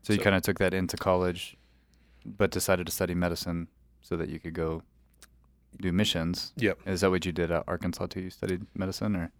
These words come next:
Speaker 2: It's kind of complicated. So when I was at Harding, I had a, I was doing pre-professional healthcare and missions. When I transferred to Arkansas, I couldn't transfer a mi-, into a missions degree 'cause they had no equivalent.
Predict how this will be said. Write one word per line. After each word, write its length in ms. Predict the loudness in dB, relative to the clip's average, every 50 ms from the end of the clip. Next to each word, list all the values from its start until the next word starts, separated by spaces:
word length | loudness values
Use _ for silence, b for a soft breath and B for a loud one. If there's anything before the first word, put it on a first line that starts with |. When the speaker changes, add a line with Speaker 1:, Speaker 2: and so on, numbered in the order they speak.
| _ _
Speaker 2:
It's 160 | 0 0 4
kind 160 | 4 4 4
of 80 | 6 6
complicated. 520 | 6 6 6 4 4 6 6 6 6 6
So 240 | 6 6 6 6 6
when 140 | 6 6 6
I 40 | 6
was 120 | 8 8 6
at 100 | 6 8
Harding, 460 | 8 6 8 8 6 4 2 -2 -4 -8 0
I 100 | 4 4
had 240 | 6 6 4 2 -2 -14 _ 0
a, 40 | 2
I 280 | 4 4 4 4 2
was 300 | 0 0 -2 -2 -2 -4
doing 400 | -6 0 4 4 6 6 4 2
pre-professional 600 | 0 2 2 2 4 4 6 6 6 6 6 4
healthcare 520 | 4 4 2 4 4 4 6 6 4 4 0 -4 -12 _ _ _ _ _ _ _
and 160 | -2 2 6
missions. 440 | 6 6 6 6 2 2 2 0 2
When 100 | 2 2
I 60 | 2
transferred 580 | 2 4 4 4 4 2 2 4 4 2 4
to 140 | 2 0 4
Arkansas, 440 | 6 6 6 6 4 0 2 2 2
I 80 | 2 2
couldn't 280 | 2 -2 -2 0 -2
transfer 400 | 0 0 0 0 0 0 0 0
a 40 | 2
mi-, 140 | 2 0 0 0
into 200 | -2 0 2 2
a 40 | 2
missions 340 | 2 0 0 0 -2 0 0
degree 400 | 0 2 4 4 4 2 0 -6 _ _ _ _ _ _ _ _ _
'cause 140 | -2 0 4
they 100 | 6 6
had 140 | 6 6 4
no 400 | 4 4 2 2 0 -2 -4 -6 -8
equivalent. 560 | -8 -4 0 0 0 2 0 -2 -2 -4 -6